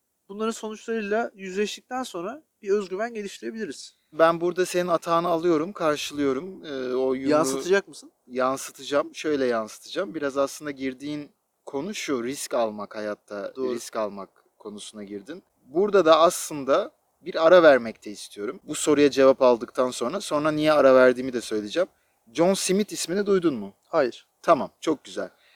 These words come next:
Speaker 2: Neden duymadığını ben anlatacağım sana.
Speaker 1: Cehaletim üzerinden ilerleyecek o zaman program.
Speaker 2: Hayır, cehaletin üzerinden ilerlemeyecek çünkü kimsenin duymadığı bir isim. Çünkü hayatında risk alıp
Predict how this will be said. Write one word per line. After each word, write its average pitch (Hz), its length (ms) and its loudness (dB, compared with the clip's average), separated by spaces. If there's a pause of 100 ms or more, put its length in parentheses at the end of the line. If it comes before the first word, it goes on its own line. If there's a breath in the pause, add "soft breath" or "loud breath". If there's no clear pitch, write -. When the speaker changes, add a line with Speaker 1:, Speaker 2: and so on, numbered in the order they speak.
Speaker 2:
Neden 185 400 8
duymadığını 165 560 2
ben 190 100 8
anlatacağım 151 560 0
sana. 117 400 -8
Speaker 1:
Cehaletim 160 500 4
üzerinden 127 420 0
ilerleyecek 120 420 0
o 117 60 -8
zaman 113 280 -14
program. 131 360 -8
Speaker 2:
Hayır, 202 280 4
cehaletin 165 520 4
üzerinden 180 400 0
ilerlemeyecek 180 580 2
çünkü 196 200 -14
kimsenin 160 420 -2
duymadığı 110 420 -6
bir 110 60 -8
isim. - 220 -12
Çünkü 175 240 -4
hayatında 165 560 4
risk 175 340 -4
alıp 160 180 4